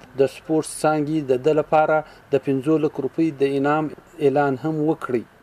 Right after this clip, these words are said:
محمد وسیم تر دې له مخه کامن ویلت ګیمز، کمبیټ ګیمز، چاینا کینګز کپ بینکاک، جنوبي ایشیا ګیمز بنگلادیش، پریزیډنټ کپ انډونیشیا، بېنظیر بټو انټرنیشنل ټورنمنټ په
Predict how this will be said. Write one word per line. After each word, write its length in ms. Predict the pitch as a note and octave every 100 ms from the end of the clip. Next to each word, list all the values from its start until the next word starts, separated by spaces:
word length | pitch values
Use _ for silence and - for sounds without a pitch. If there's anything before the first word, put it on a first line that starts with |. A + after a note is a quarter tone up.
| _ _
محمد 400 | B2 C#3 C#3+ C3
وسیم 420 | C3 C3 - D#3+ D3+
تر 80 | -
دې 200 | A#2+ D3 C#3+
له 40 |
مخه 340 | D3+ D3+ D#3+ D3+ -
کامن 320 | B2+ C3+ D#3 D3+
ویلت 280 | D#3 C#3+ - D3+
ګیمز، 300 | D#3 D3+ - - -
کمبیټ 600 | B2+ B2 D3+ D#3+ - -
ګیمز، 380 | D#3 D#3 C#3+ - -
چاینا 440 | - C3+ C3 D3 D#3+ D#3
کینګز 380 | - D3+ D#3 C3+ -
کپ 180 | D#3 D3+ B2
بینکاک، 600 | C3 B2+ D3+ D#3 D3+ - A#2+
جنوبي 420 | C#3 C3+ C#3 E3
ایشیا 340 | C#3+ - D#3
ګیمز 400 | C3+ B2+ D3 C#3 A#2+
بنگلادیش، 640 | C3 C3 C3 C3 D3+ D3 -
پریزیډنټ 560 | C3+ B2+ C3 B2+ D#3 D#3 -
کپ 180 | D#3 C#3+ -
انډونیشیا، 720 | C#3 B2+ C3 C3 - D#3+ D#3
بېنظیر 560 | C3 B2+ C3+ B2+ C#3 D3
بټو 400 | B2+ B2+ D#3+ D#3+ D3
انټرنیشنل 580 | B2+ C3 C3+ - D#3 D3+
ټورنمنټ 460 | - C3 C3+ D3 C3+
په 60 | -